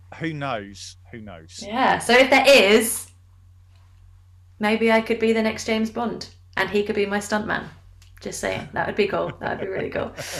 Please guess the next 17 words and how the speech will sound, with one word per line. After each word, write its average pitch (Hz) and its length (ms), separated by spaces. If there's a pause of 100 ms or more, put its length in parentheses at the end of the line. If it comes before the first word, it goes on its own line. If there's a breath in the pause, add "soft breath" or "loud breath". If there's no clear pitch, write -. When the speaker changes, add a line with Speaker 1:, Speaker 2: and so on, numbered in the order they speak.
(140 loud breath)
Speaker 2:
But 254 100
it's 277 240
really 349 220
cool. 311 80
I 220 100
actually 233 280
worked 226 340
on, 202 120
um, 190 360
the 196 320
James 220 280
Corden 247 380
Cinderella, 226 800
uh, 202 320 (440)
in 196 220
twenty 202 300
twenty, - 460